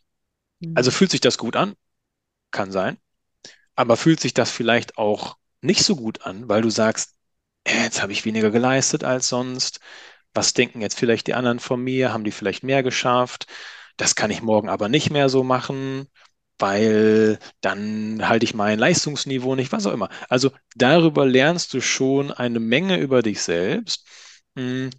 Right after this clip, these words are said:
Speaker 2: es gibt also meiner Meinung nach keine guten oder schlechten Gefühle,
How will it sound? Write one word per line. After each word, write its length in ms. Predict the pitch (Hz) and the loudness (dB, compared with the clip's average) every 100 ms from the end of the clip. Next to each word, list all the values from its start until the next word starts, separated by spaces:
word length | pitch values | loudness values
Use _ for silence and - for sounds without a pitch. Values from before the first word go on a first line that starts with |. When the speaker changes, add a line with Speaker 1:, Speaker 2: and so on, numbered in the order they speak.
| - | -14
Speaker 2:
es 120 | - | -4
gibt 180 | 143 147 | -2 0
also 380 | 120 117 117 113 | -2 0 0 0
meiner 280 | 110 117 131 | 0 2 2
Meinung 160 | 123 | 2
nach 180 | 120 110 | 0 -2
keine 520 | - 113 113 110 107 - _ - | 0 0 2 2 0 -4 _ -8
guten 340 | 120 165 165 | 0 0 2
oder 140 | 117 110 | 2 2
schlechten 500 | - 156 - - 117 | 2 0 -2 -6 -4
Gefühle, 760 | 110 - 156 160 110 113 175 | -4 -2 -4 0 4 4 2